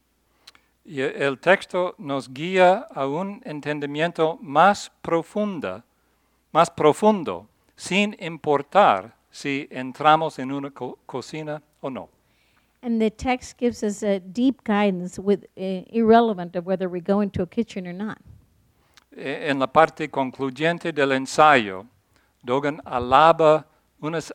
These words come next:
Speaker 1: actitudes.
Speaker 2: As, as the, um, essay ends, Dogen, uh, praises some attitudes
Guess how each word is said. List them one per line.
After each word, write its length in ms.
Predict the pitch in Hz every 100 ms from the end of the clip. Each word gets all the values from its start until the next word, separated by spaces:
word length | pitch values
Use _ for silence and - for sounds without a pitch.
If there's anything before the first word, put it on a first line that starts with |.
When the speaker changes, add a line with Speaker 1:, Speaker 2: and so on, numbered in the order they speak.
| -
Speaker 1:
actitudes. 1040 | 135 - - 120 - 196 123 85 - - _ _ _ _ _ _ _ _ _
Speaker 2:
As, 420 | 208 202 208 - -
as 400 | 196 202 202 190
the, 340 | 208 202 196 196
um, 440 | 190 185 180 175 160 _
essay 420 | 214 220 233 202 -
ends, 580 | 220 185 151 165 - _ _ _ -
Dogen, 580 | 190 214 202 196 190 185 -
uh, 200 | 170 165 -
praises 540 | - 214 208 170 170
some 220 | - 175
attitudes 760 | - 190 185 - 165 151 -